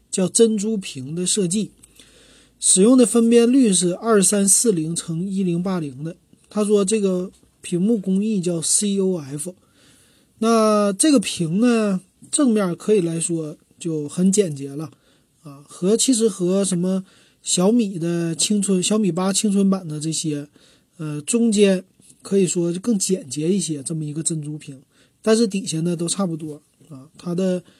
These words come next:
上下的流边还是相对来说大一些的啊，底下的下巴。那背面呢和荣耀十很像，背面呢是，呃，炫彩的背盖儿，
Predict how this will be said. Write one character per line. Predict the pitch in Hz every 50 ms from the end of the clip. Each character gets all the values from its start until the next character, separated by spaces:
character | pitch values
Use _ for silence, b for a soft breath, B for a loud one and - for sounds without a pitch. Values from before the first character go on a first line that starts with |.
| b b b b
上 | - - - 247 226 196 185
下 | - 233 233 214
的 | 185 175
流 | 165 156 165 180
边 | 175 160 156 147 143
还 | 127 - 156 143
是 | 147 170 175 165 156 151 151 - -
相 | - - 196 185 190
对 | 208 185
来 | 160 151 147
说 | 143 143 139 143 _
大 | - 196 180 160
一 | 147
些 | 143 - - 185 170 156
的 | 151 147
啊， | 147 143 143 _ _ _ _ _ _ -
底 | 165 156
下 | 135 151
的 | 151 156
下 | 151 - - 226 196 160
巴。 | 156 - _ _ _ b b b b b b b b b b b b b b b b
那 | -
背 | 226 196 320 339 302
面 | 240 233 226 208 190
呢 | 185 175 165 160
和 | 147 - - 180 190 190
荣 | 180 175 170 190
耀 | 214 226 202
十 | 170 - - 170
很 | 151 160 127
像， | 123 - - 208 202 170 - _ _ _ _
背 | - 240 240
面 | 220 214 208 196 185
呢 | 180 170
是， | 160 - - 185 175 170 165 165 b b b b b b b b b b -
呃， | 156 147 143 143
炫 | - - - - 277 285 254 202
彩 | 175 165 165 165 156 165
的 | 156 165
背 | 165 214 208 185
盖 | 190 233
儿， | 233 190 147 -